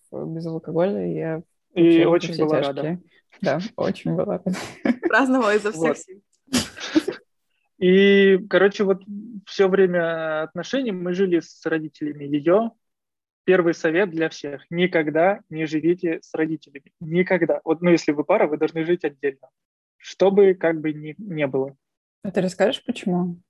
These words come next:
Speaker 1: Ну, как бы
Speaker 2: А,
Speaker 1: кажется,
Speaker 2: как
Speaker 1: что это немножко очевидно, но все равно интересно.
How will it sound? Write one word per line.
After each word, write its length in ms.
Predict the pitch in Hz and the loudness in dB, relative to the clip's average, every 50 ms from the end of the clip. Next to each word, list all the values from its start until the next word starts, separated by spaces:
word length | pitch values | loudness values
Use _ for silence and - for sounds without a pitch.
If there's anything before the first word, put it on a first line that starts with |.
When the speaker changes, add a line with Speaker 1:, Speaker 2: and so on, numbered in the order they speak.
| _ _ _ _ _ _ _ _ _ _ | _ _ _ _ _ _ _ _ _ _
Speaker 1:
Ну, 80 | - 208 | 0 2
как 320 | 202 151 156 156 - 180 170 | 4 4 6 6 6 6 6
бы 80 | 180 165 | 4 4
Speaker 2:
А, 80 | - | 4
Speaker 1:
кажется, 260 | - 196 202 202 - 190 190 | 2 2 4 4 4 4 4
Speaker 2:
как 80 | 185 | 4
Speaker 1:
что 140 | 185 - 208 | 2 2 2
это 100 | 185 214 | 4 4
немножко 340 | 202 196 190 196 - - 190 | 4 4 2 2 0 0 -2
очевидно, 440 | 175 175 - 185 180 240 294 294 240 | -2 -2 -4 -4 -4 -2 -2 -2 -4
но 100 | 190 180 | -4 -6
все 160 | - - 190 | -8 -10 -8
равно 160 | 180 180 175 | -8 -6 -6
интересно. 540 | 165 165 - - - - 196 - _ - | -6 -8 -10 -10 -8 -10 -10 -10 _ -20